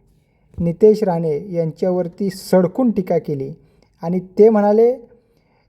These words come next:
"जे भाजपचे काही लोक द्वेष पसरवत आहेत, पण त्यांना मी एवढंच सांगतो," असे, म्हणजे मी नाही बोलत, हे म्हणतोयात वारिस पठाण, म्हणतात की, "त्यांना एवढंच सांगा की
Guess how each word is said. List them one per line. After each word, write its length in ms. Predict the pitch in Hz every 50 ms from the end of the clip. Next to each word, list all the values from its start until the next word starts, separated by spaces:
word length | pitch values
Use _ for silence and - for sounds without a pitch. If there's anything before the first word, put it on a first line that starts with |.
| _ - 165
"जे 340 | 170 208 220 226 226 226 226
भाजपचे 560 | 190 165 165 175 175 180 208 208 208 - 220
काही 340 | 214 - 190 180 196 202 196
लोक 240 | 196 202 196 - 214
द्वेष 500 | 208 190 180 160 151 156 185 208 202 202
पसरवत 440 | - 190 180 - 175 165 165 156 156
आहेत, 280 | 143 131 127 127 135 - - _ _ _ _ _ _ _ _ -
पण 80 | 170 170 -
त्यांना 260 | 180 180 190 196 202
मी 300 | 208 208 214 220 214 220 190
एवढंच 400 | 165 160 170 208 285 349 - -
सांगतो," 480 | 226 202 180 175 - 202 170 151 147
असे, 440 | - 160 - - 180 175 175 175 170 208
म्हणजे 240 | 202 160 160 160 175
मी 220 | 160 156 180 226 247
नाही 180 | 247 247 240
बोलत, 420 | 214 202 180 180 208 240 - - 180
हे 160 | 160 180 202
म्हणतोयात 1000 | 214 202 190 185 185 185 220 220 220 214 226 226 233 240 247 254 247 - - _ _ _ _ _ _ _ _ _ -
वारिस 320 | 156 160 180 185 190 185
पठाण, 280 | 214 208 202 175 170 165
म्हणतात 320 | 165 170 175 170 214 208 208 208
की, 140 | - 240 247 254 277 302 302 - _ _ _ _ _ _ _ _ _ _ _ -
"त्यांना 240 | 185 196 208 226 240
एवढंच 340 | 226 214 220 240 254 247 -
सांगा 340 | 262 220 214 208 214 226
की 240 | 220 220 - 247 277